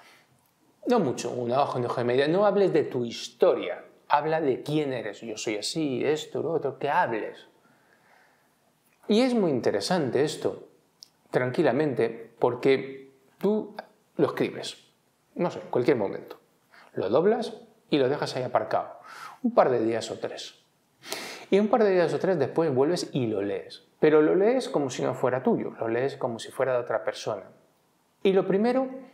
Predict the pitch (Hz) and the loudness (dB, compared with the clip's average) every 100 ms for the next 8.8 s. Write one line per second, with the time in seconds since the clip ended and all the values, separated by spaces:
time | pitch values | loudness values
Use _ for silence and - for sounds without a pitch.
0 | _ _ - 156 190 135 120 113 127 180 | _ _ 0 2 4 2 0 0 2 2
1 | 226 - - _ _ _ _ _ _ _ | 0 -4 -14 _ _ _ _ _ _ _
2 | _ _ - 240 - - 135 107 92 90 | _ _ 0 0 0 -2 -2 -2 -4 -10
3 | - - - - _ _ - - - 214 | -12 -14 -16 -16 _ _ -20 -8 2 4
4 | 254 254 180 147 - 214 240 160 120 101 | 4 4 4 2 0 0 2 2 0 -2
5 | 110 104 107 101 113 - - - 196 214 | -2 -4 -6 -4 -6 -8 -12 0 4 4
6 | 190 147 120 120 - 233 208 120 113 117 | 4 2 -2 -4 -2 0 0 -2 -4 -6
7 | 104 123 - 220 220 170 175 151 139 135 | -4 -4 -2 -2 0 -4 -2 0 -2 -4
8 | 190 185 - - 131 113 95 92 | -6 -6 -4 -2 -2 -2 -6 -8